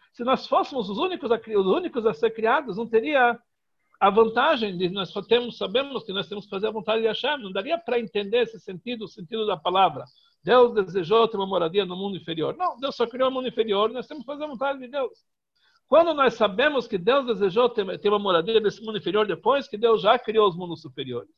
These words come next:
e depois criou esse mundo inferior, aí realmente nós entendemos que esse é o objetivo. Então, aqui nós entendemos que em Rosh Hashanah, que foi criado o homem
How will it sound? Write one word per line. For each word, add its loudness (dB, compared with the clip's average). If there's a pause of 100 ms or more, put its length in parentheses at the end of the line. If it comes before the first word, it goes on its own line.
(520)
e -8
depois 2
criou 0
esse -2
mundo -6
inferior, -4
aí -2
realmente -8
nós -6
entendemos -10
que -8
esse -8
é -6
o -6
objetivo. -16 (720)
Então, -8
aqui -6
nós -2
entendemos -2
que -8
em -6
Rosh 2
Hashanah, -2
que -12
foi -8
criado 0
o -2
homem -4